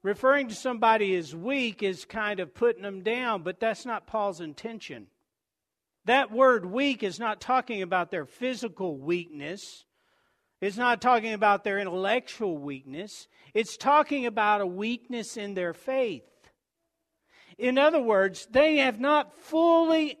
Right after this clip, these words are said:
come to understand what grace is. Now, I ask you, before you start pointing fingers, how long did it take you?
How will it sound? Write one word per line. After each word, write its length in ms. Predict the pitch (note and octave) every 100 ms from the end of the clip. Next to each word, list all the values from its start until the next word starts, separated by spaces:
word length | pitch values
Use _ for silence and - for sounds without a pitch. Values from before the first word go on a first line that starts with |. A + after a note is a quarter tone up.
| -
come 420 | C#4 C#4+ D4 C4+
to 180 | C#4 A#3+
understand 960 | B3+ A#3 A3+ - - C4 C4 C4+ C4+ - _ _ _
what 460 | D#3 F3 G3 F3+ D3+
grace 500 | E3+ G#3 G#3+ G#3 -
is. 320 | G3 D#3 B2+
Now, 240 | C4 B3+
I 200 | D4+ C#4+
ask 400 | B3+ A3+ F#3+ -
you, 220 | E3+ F#3 G3
before 380 | G#3 - D4+
you 140 | C4+ A#3+
start 360 | - A#3 F3+
pointing 380 | - G#3+ G#3 F3+
fingers, 560 | C#3 G3 F3 E3+ G#3+ - _ _ _ _ _ _
how 160 | B3+ C4+
long 240 | C4 B3+
did 180 | A#3 G#3+
it 140 | G#3+
take 320 | A3+ A3+ G#3
you? 400 | A3+ A3 E3+ A2